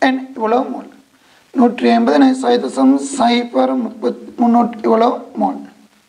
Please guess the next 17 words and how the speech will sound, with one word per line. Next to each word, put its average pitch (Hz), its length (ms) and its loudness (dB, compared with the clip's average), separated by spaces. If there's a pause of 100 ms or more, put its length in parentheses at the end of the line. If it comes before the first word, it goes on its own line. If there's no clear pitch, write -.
(1160)
என் 254 140 -4 (180)
இவ்வாறு 240 320 2
நீங்க 240 160 -2 (460)
மோலுக்கு 220 360 2
வரலாம். - 280 -8 (1120)
சரி, 220 260 0 (1700)
ஆகவே 269 320 -4 (260)
என் 285 240 -4
ஏ - 20 -2 (240)
பிளஸின் 294 640 -4
மோல் 254 180 -4 (180)
அது 247 100 -2 (100)
போல 285 220 -2
இரு 285 180 4
மடங்கு - 320 -6 (540)
சைத்தசம் 240 580 -2 (140)
சைபர், 226 440 0